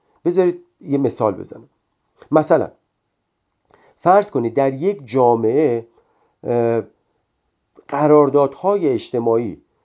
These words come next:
که بر اساس اونها ما داریم قانون رو شناسایی می‌کنیم، اه، به محتوای اخلاقی به عنوان شرط قانونی بودن اشاره داشته باشن، گفته باشن، اه، جزو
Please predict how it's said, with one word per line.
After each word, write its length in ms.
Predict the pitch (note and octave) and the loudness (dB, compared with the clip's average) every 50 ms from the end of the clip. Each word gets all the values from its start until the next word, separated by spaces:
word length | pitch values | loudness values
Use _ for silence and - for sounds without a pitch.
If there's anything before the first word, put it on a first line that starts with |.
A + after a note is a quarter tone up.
| _ _ _ | _ _ _
که 100 | - D3+ | -6 -4
بر 240 | B2+ C#3 C3 C3 | 0 0 0 0
اساس 560 | - - C3+ C3 B2+ - D#3 E3+ F#3 F#3+ - F3+ | -2 -2 -4 -6 -4 0 0 0 0 0 -2 -2
اونها 380 | E3 C#3+ B2+ A#2 A#2 C#3 D3+ | -2 -2 -2 -2 -2 -2 -2
ما 120 | D#3 D#3+ D3+ | 0 0 -2
داریم 260 | C#3+ B2+ C3 D#3 D#3+ | -2 -2 -2 -2 -4
قانون 540 | - - B2 A2+ A2 A2 A#2 C3 D3+ D#3 C3 | -2 0 0 0 0 0 0 -2 -2 -2 -2
رو 320 | C3+ C#3+ C#3+ C#3+ C3+ B2+ | -2 0 0 0 0 -2
شناسایی 680 | - - C#3 A#2 A#2 A2+ G#2+ G#2 - A#2+ A2 A2 A2+ | -4 -6 -4 -2 0 -2 -2 -2 -2 -4 -2 -2 -2
می‌کنیم، 600 | G#2 G2+ G2 - A2+ G#2+ A#2 C#3 C#3 G#2 F3 - _ _ _ _ _ _ - _ _ _ _ _ _ - | -4 -6 -6 -6 -6 -4 -2 -2 -2 -2 -4 -10 _ _ _ _ _ _ -20 _ _ _ _ _ _ -8
اه، 280 | C#3 C3 A#2+ A#2+ A#2 - - _ _ _ _ | -4 -2 0 0 0 -2 -6 _ _ _ _
به 180 | A#2+ A2+ C#3+ D3 | -4 -2 0 0
محتوای 1080 | D3+ D3+ D3+ D#3 D#3 C#3+ B2+ G#2 - _ - C3 C3+ C3+ D#3+ F#3+ G#3 G3 D#3+ G#2+ G#2 G2+ - - | 0 2 2 4 4 2 2 -2 -8 _ -8 -8 -6 -4 -2 -2 -2 -2 -2 -4 -6 -10 -8 -8
اخلاقی 840 | C3+ C3 C3+ C3 - - C3 C3 C3 C3 C3 B2+ C3 E3 G3+ G#3+ G#3+ | -6 -6 -6 -6 -10 -6 0 2 4 4 2 2 -2 -8 -8 -8 -10
به 160 | F3 C#3 C#3 | -6 -2 0
عنوان 520 | C#3 C#3 C3 C3+ B2+ C3+ D#3 F3 F#3 G3+ G3+ | 0 2 0 0 0 0 0 0 0 0 -2
شرط 560 | G3 - - - E3+ F#3 G3 F#3 F#3+ - C3 | -4 -4 -4 -4 -2 0 0 -2 -4 -6 -6
قانونی 540 | A#2 - B2 A#2+ B2 A#2+ B2+ B2+ B2 B2 B2 | -4 0 2 2 2 2 2 -2 -4 -6 -8
بودن 460 | A2+ A2+ B2 A2+ C#3+ D#3 E3+ E3+ E3 - _ _ _ _ | -8 -8 -2 0 2 4 4 2 0 -4 _ _ _ _
اشاره 400 | C3+ C3+ - - B2 A#2 B2 C3 | -4 -4 -4 -2 -2 0 0 0
داشته 280 | A#2 G2 F2+ - - F#2 | -2 -2 -6 -8 -12 -12
باشن، 280 | E2 E2+ - - - G2+ _ _ _ _ _ _ _ _ _ _ _ _ _ _ - | -12 -14 -14 -18 -20 -20 _ _ _ _ _ _ _ _ _ _ _ _ _ _ -2
گفته 280 | A#2+ B2+ C3 - D#3 | -2 -2 2 2 2
باشن، 340 | D#3+ D#3+ C#3+ - B2+ G#2+ G2 - _ _ _ _ _ _ - | 4 4 2 0 -2 -4 -4 -6 _ _ _ _ _ _ -6
اه، 160 | A#2+ A2+ G#2+ - _ - A2+ G#2+ | -4 -4 -4 -6 _ -20 -16 -2
جزو 680 | G#2+ C#3 E3+ G3 E3+ D3+ E3 D#3 F#3 F#3 F#3 F#3 F3+ | 2 2 4 4 2 -2 -6 -4 -4 -2 -2 -2 -4